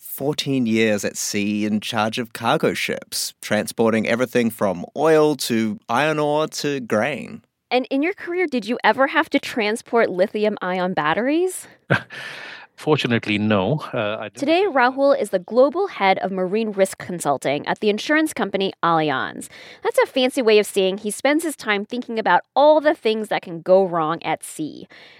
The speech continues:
Speaker 2: And lately, a big problem for the maritime industry is lithium-ion battery fires.
Speaker 3: Twenty seventeen, I think, was the time that we recognized it first. We started to see regular fires,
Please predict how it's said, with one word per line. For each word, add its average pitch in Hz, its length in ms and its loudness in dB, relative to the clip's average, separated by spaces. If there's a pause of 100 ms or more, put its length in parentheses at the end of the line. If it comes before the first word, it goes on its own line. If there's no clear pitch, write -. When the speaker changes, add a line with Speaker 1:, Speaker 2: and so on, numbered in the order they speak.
Speaker 2:
And 240 280 4
lately, 294 520 2
a 214 100 4
big 302 380 -4
problem 233 480 -2
for 214 80 -8
the 185 100 -4
maritime 294 460 0
industry 175 680 -2
is 180 180 -4
lithium-ion 190 1080 0
battery 147 360 2
fires. - 680 -6 (300)
Speaker 3:
Twenty 143 200 2
seventeen, 135 440 0
I 117 80 2
think, 131 200 0
was 107 120 0
the 110 80 -6
time 104 260 -2
that 95 160 -2
we 107 280 -4 (140)
recognized 139 480 0
it 147 140 -2
first. 143 320 -2 (140)
We 120 60 -2
started 120 360 2
to - 60 -6
see 107 360 -2 (420)
regular 107 320 2
fires, 101 640 2